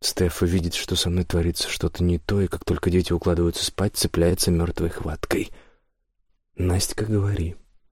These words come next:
Ты что, привидение сегодня увидела? Как с креста тебя сняли?" "Почти". Устало отмахиваюсь, и всё же я очень рада, что есть с кем поделиться, иначе мой мозг уже давно бы взорвался.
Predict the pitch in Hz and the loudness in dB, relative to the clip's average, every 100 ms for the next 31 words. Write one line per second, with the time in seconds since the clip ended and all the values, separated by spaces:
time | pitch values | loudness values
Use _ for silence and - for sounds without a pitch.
0 | _ _ _ _ - 101 92 - 87 - | _ _ _ _ -4 -2 0 -4 -6 2
1 | 104 101 98 120 110 92 90 90 90 87 | 6 6 6 6 4 2 0 0 0 0
2 | 87 - - - _ _ _ _ - - | -2 -6 -12 -18 _ _ _ _ -6 -4
3 | - - 110 117 - - 87 - 85 87 | 0 0 2 2 0 0 -2 -2 -2 -2
4 | - 90 85 - - _ _ _ _ _ | -4 -6 -8 -14 -20 _ _ _ _ _
5 | _ _ _ _ _ - 123 - - - | _ _ _ _ _ 6 6 4 0 0
6 | 98 - - _ _ _ _ _ - 101 | -4 -6 -14 _ _ _ _ _ -2 0
7 | - 107 95 92 - 104 110 - 95 87 | 2 2 2 0 0 0 0 0 0 0
8 | 90 - 104 95 98 92 92 92 101 101 | -4 -2 2 4 2 2 2 4 4 2
9 | 87 - 90 92 - - 95 - 87 90 | 0 0 2 2 -2 -2 -2 0 0 2
10 | 90 104 - - - - _ _ _ _ | 0 -2 -4 -8 -14 -20 _ _ _ _
11 | _ - 117 117 - - 101 104 98 98 | _ 2 6 6 6 4 6 6 6 4
12 | - 87 87 92 92 92 80 95 90 82 | 0 -2 0 2 4 2 2 0 0 -2
13 | 78 - - | -2 -4 -4